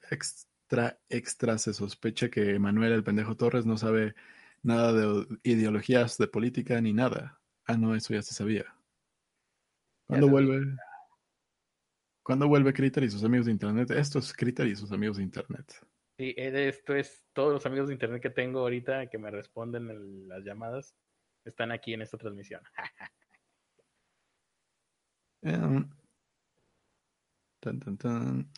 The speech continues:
Speaker 1: Héctor Vega, "Yo de Marx solo entendí que la parte contratante de la primera parte
Speaker 2: Primera
Speaker 1: será conocida
Speaker 2: parte.
Speaker 1: como la parte
Speaker 2: Ajá.
Speaker 1: contratante de la primera parte".
Speaker 2: Ah, sí. <laughs>
Speaker 1: <laughs>
Speaker 2: Que-, quiero aclarar que no lo estoy leyendo, ¿eh? Estoy viendo la pantalla, pero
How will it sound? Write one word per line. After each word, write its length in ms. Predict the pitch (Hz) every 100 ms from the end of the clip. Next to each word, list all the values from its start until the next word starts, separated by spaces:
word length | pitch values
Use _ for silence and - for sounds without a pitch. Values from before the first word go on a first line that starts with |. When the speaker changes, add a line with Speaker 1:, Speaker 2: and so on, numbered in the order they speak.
| _
Speaker 1:
Héctor 260 | 113 - 117
Vega, 240 | 127 123
"Yo 220 | 123 131 139
de 80 |
Marx 380 | 127 135 151 151
solo 220 | - 131
entendí 460 | 131 110 107 120 123
que 160 | 123 107
la 220 | 95 92
parte 280 | 117 113 120
contratante 580 | 104 95 98 120 117 113
de 120 | 104
la 100 | 98
primera 380 | - 107 113 107
parte 280 | 123 117 123
Speaker 2:
Primera 60 |
Speaker 1:
será 160 | 113 107
conocida 380 | 127 127 123 120
Speaker 2:
parte. 80 | 117
Speaker 1:
como 240 | 120 117
la 120 | 120
parte 320 | - 120 -
Speaker 2:
Ajá. 40 | 143
Speaker 1:
contratante 520 | 117 113 117 120 120
de 80 | 110
la 100 | 107
primera 340 | 110 107 104
parte". 280 | 160 156 - - - 143
Speaker 2:
Ah, 160 | - 190 -
sí. 140 | 104 _ _ -
<laughs> 760 | 349 214 196 - 208 - 196 185
Speaker 1:
<laughs> 1500 | 269 330 254 - 196 - 160 147 151 135 139 139 - 139 - 139 - -
Speaker 2:
Que-, 300 | 143 156 170 -
quiero 280 | 170 180
aclarar 500 | 196 196 143 143 165
que 140 | 165 139
no 120 | 139
lo 80 | 151
estoy 260 | 147 151
leyendo, 520 | 143 131 131 139 120 107
¿eh? 240 | 135 180
Estoy 280 | 156 - 127
viendo 240 | 131 135
la 200 | 135 113
pantalla, 520 | 107 104 151 180 - -
pero 200 | 98